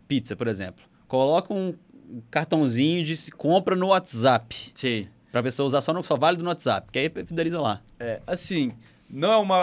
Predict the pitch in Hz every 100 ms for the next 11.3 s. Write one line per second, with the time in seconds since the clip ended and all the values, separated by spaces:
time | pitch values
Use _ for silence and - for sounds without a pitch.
0 | 139 139 165 - 190 202 214 202 202 180
1 | 180 - 170 165 - - 165 175 190 180
2 | - 110 131 - - - - 120 127 139
3 | 143 160 165 165 151 151 139 143 139 120
4 | 131 - 135 139 139 139 135 135 139 127
5 | 135 - 156 127 110 170 - - _ _
6 | - - - - 113 120 131 - 143 135
7 | 117 - 117 143 - - 156 185 185 180
8 | - - 151 160 170 175 175 - - _
9 | - 131 127 135 135 135 - 120 123 123
10 | 117 117 120 117 - 135 135 - 160 131
11 | 95 98 -